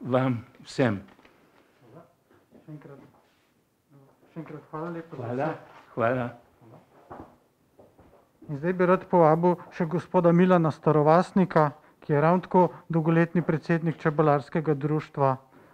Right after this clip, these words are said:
Speaker 2: On benem pa tudi vodi plemenilno postajo v Kamniški Bistrici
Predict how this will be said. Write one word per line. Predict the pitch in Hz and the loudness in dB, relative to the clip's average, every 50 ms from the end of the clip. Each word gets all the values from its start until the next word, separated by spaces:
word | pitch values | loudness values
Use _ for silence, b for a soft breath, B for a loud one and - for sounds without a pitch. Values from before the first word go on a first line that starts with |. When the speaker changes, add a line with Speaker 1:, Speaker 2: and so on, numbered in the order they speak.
| b b | b b
Speaker 2:
On | 151 151 160 160 147 | -4 -2 -2 0 2
benem | 160 160 165 170 175 165 151 | 2 2 4 4 2 0 0
pa | - - 165 | 0 -2 -2
tudi | 156 - 185 170 151 | 0 0 -2 -2 -2
vodi | 151 170 170 175 165 170 | -2 0 0 0 0 -2
plemenilno | 165 - 165 160 160 160 165 175 175 170 165 160 | -2 -2 -2 0 0 0 0 0 0 0 -2 -4
postajo | - 165 143 - - 147 143 151 156 156 151 | -6 -8 -10 -6 -4 -2 -2 0 0 0 0
v | 143 143 143 | -2 -4 -6
Kamniški | - - 156 160 170 165 151 - - - 147 | -2 -2 0 0 0 -2 -4 -6 -8 -10 -10
Bistrici | 131 139 185 190 - - _ 175 165 160 - - 170 170 | -6 -4 -4 -4 -6 -8 _ -10 -10 -10 -8 -6 -6 -6